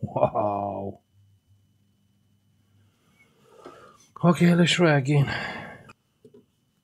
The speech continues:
Okay, you know what? You know what? The battery is okay. I mean, check here. I mean, it is unlocked. Yeah.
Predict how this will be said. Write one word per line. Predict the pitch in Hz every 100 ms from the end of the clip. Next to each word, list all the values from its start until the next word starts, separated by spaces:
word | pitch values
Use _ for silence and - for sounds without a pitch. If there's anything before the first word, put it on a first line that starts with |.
| _ _ _ _ _ -
Okay, | 165 196
you | 165
know | 160 202
what? | 202 120
You | 135 147
know | 190
what? | 185 113
The | 123
battery | 107 175 208 294 285 226
is | 147 139
okay. | - 170 165 110 95
I | 101
mean, | 117 117 117 120 -
check | 160 151
here. | 143 113 - _ _ _ _ _ _ _ _ _ _ _ _ _ _ _ _ _ _ _ _ _ _ -
I |
mean, | 135 135 123 127
it | -
is | 175 139
unlocked. | 151 147 170 - - - _ _ _
Yeah. | 127 127 156 160